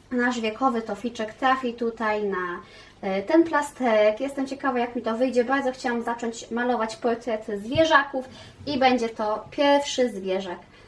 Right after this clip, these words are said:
jaki namaluję. Sprawdzam sobie,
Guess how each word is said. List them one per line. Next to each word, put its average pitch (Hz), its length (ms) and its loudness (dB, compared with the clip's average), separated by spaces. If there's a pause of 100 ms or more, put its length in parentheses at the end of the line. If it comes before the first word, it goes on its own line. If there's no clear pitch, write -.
(180)
jaki 202 440 -6
namaluję. 170 500 -10 (3500)
Sprawdzam 254 540 -4
sobie, 233 360 -4